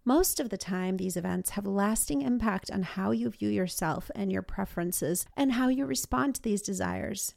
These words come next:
Maybe it's causing you to feel like you need to hide yourself and your desires from everybody,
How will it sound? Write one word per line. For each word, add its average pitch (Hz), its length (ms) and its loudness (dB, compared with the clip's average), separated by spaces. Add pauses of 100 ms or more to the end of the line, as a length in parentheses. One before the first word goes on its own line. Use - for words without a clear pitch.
(440)
Maybe 269 280 6
it's 427 180 0
causing 233 380 2
you 233 160 2
to 277 80 2
feel 247 320 2
like 240 240 0
you 226 120 0
need 285 200 0
to 247 240 0
hide 262 340 -2
yourself 277 640 -2
and 214 160 0
your 226 80 0
desires 220 480 0
from 233 160 -2
everybody, 190 640 0